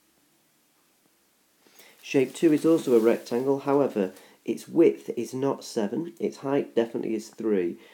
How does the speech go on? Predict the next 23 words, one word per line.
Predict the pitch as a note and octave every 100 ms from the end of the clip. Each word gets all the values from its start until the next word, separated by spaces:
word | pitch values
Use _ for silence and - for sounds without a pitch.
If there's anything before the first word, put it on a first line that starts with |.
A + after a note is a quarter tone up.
| _ -
but | -
the | C3+
width | D#3+ E3+ - -
is | A2 G#2
gonna | A#2+
be | A2+ A#2 A2 G#2+
seven | - - C3+ A2 A2+
take | - B2+ B2
away | G#2+ G2+
three, | G2+ - G2 G#2 G2 F#2 - _ -
which | - G#2+ F#2+
is | F2+ - _
four. | G#2 F#2 F2 E2+ - _ _ _ _ _ _ _ _ _ _ _ _ _ _ _ _ _ _ _ _ _ _ _ _ _ _ _ _ _ _ _ _ _ _ _ _ _ _
So | - E3 F3
the | -
dimensions | C3+ C3 C#3 C#3 - D3+ D3
are | - A#2+ A2+
four | - B2+ A#2 -
and | G#2+
three, | - F#2 F#2 -
so | - G#2+
I'll | G#2
do | G2 G#2+ G2+ F#2